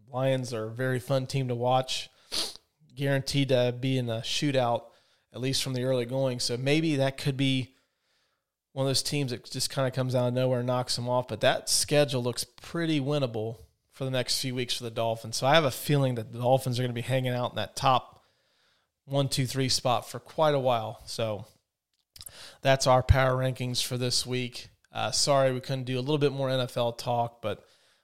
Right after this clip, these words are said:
like I said, coming home from a festival two hours later than I had anticipated kinda didn't give me a lot of time to watch many of the games. So,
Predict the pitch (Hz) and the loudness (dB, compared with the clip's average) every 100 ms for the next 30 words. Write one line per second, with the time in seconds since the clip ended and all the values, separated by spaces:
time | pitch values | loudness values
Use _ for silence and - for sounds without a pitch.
0 | - 123 113 - 120 - 139 131 131 135 | -10 -6 -4 -4 -4 0 0 2 2 2
1 | 127 127 123 107 113 - 131 - 127 131 | 0 -2 -2 -4 -2 0 0 0 0 0
2 | 123 143 _ _ _ _ - - 139 135 | -2 -8 _ _ _ _ -4 -2 2 2
3 | 131 123 127 131 127 123 120 117 101 85 | 2 2 2 2 0 -4 -6 -6 -6 -4
4 | - 139 - 139 131 127 123 - _ _ | -2 0 0 0 0 0 -6 -14 _ _
5 | _ _ _ _ _ _ - - - 160 | _ _ _ _ _ _ -16 -8 0 2
6 | 151 135 143 135 135 131 127 123 - 131 | 4 2 2 2 4 4 2 0 0 -2
7 | 117 117 117 - 120 120 110 110 120 120 | 0 2 0 0 -2 -2 -4 -4 -4 -4
8 | 120 - 120 110 110 | -4 -4 -2 -2 -4